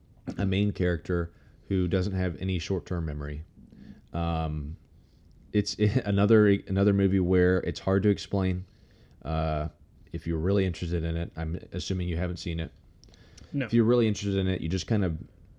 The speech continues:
Speaker 1: you just kinda read up on it, see if it would, it would intrigue you. But, uh, do you want me to read the synopsis?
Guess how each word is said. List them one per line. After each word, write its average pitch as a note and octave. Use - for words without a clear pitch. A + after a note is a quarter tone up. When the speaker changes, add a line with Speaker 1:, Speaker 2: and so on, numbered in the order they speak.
Speaker 1:
you B2
just B2+
kinda B2
read G2+
up F2
on F2+
it, G2+
see -
if -
it D#2+
would, F2
it G2
would F#2
intrigue F2
you. G2+
But, E2+
uh, D#2+
do G2+
you B2+
want C#3
me C3+
to C3
read C3+
the C3
synopsis? C3